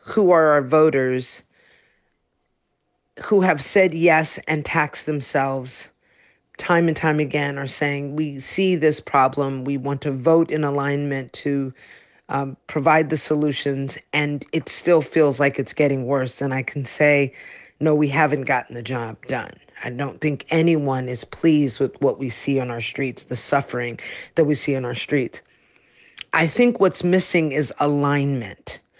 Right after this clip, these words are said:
You know, you can have lots of money, and if it's dispersed, right, and it's not coordinated, if it's not targeted, if there's not a feeling of being on one accord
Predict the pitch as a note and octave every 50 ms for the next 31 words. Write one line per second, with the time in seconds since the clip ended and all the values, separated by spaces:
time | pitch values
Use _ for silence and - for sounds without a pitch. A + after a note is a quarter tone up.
0 | _ - - - _ _ _ _ E3+ F3+ F3 F3 D#3 - - - F3+ F3+ G#3 A#3+
1 | C4 C4 - B3 G#3+ G3+ F#3+ G3+ F3+ F3 D3+ C#3 D#3 D#3 D#3 E3 E3 F3+ F#3 F#3
2 | - F3 D3 B2+ D3 D#3 D3+ D3 D#3+ E3+ F3+ F#3+ G3 - - D3+ D3 C3 - E3+
3 | - - E3 D#3 - - - - C3+ B2+ E3+ D#3 - - - - - G#3+ A#3 A#3
4 | G3 C3 A2 - - - - - - _ - D#3 D#3+ D#3+ F3 F#3 F#3+ F#3+ - -
5 | - D#3+ D#3 D3+ D3 - - - E3 D#3 D#3 - - - - - - G#3+ G#3 G3
6 | F3 E3 C#3+ C3 A#2+ A2+ G2 E2+ - - E3 C#3+ - D#3+ D#3 - - F3 E3+ E3
7 | - - _ - - - F#3+ G3 F#3 D3 C#3+ C3 A#2 A#2 G#2 - - - F3+ E3+
8 | - - E3 E3+ D#3+ C3+ E3 E3 E3+ E3 - - - - - - - - - _
9 | - E3 - - _ _ _ - A3 A3+ A#3+ B3 A#3+ A3+ G3+ F#3+ F3 D3 B2 -
10 | F3+ F#3 F3+ F3+ D#3+ D#3 D3+ D3 D3 D3+ D#3 E3 E3 D3+ C3+ - - - - D#3
11 | D#3+ D#3 D#3 E3 F3 F#3 F3